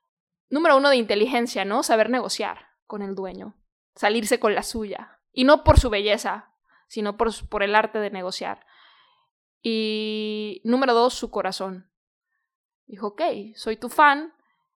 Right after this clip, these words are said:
eh, tienes un talento increíble",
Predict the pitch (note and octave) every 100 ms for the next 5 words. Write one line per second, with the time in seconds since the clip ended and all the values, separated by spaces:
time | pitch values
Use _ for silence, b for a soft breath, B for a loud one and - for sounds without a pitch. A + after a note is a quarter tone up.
0 | _ _ _ _ _ G#3 G3 G3 F#3+ F#3+
1 | F#3 _ _ A3+ A3+ A#3+ A#3+ A#3+ A3+ A3
2 | A3+ A3+ G#3+ B3+ A3+ G#3+ A#3+